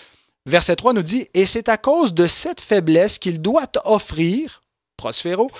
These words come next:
des sacrifices pour ses propres péchés, comme pour ceux du peuple. » Et donc, Jésus, bien sûr, n'offre pas de sacrifice pour ses péchés, il est sans péché. Mais ce qu'on voit, c'est que cette mise en contexte nous montre que chaque fois que le souverain sacrificateur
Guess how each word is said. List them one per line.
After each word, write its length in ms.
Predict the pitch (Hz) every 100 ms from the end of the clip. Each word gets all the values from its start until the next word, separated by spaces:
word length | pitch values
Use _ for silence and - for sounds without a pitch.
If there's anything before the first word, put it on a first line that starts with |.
| - -
des 160 | 170
sacrifices 800 | - 240 - 202 - 269 - - - -
pour 160 | 240 208
ses 180 | 196
propres 520 | 180 - 320 311 - 208
péchés, 520 | 170 160 - 147 185 _ _
comme 280 | - 240 240
pour 240 | - 208 -
ceux 340 | - 202 226 -
du 180 | 135 160
peuple. » 340 | 143 127 - - - - -
Et 80 | 156
donc, 260 | 202 247
Jésus, 340 | 147 175 170 254
bien 160 | 175
sûr, 160 | 156 226
n'offre 200 | 185 151
pas 140 | - 208
de 40 |
sacrifice 420 | 170 - 143 147
pour 120 | -
ses 140 | 143 135
péchés, 400 | 143 156 294 254
il 160 | 180 190
est 80 |
sans 220 | 190 269 277
péché. 420 | 175 156 190 156 - -
Mais 140 | 135 151
ce 80 |
qu'on 160 | - 190
voit, 240 | 180 269
c'est 160 | 302 202
que 200 | - 185 143
cette 220 | - 170
mise 160 | 247 254
en 120 | 190
contexte 400 | 180 170 254 -
nous 80 | 180
montre 180 | 214 226
que 80 |
chaque 280 | 160 - 233
fois 240 | - 254 226
que 120 | 175
le 160 | 165
souverain 480 | - 226 214 202 202
sacrificateur 840 | 185 170 147 147 160 151 202 185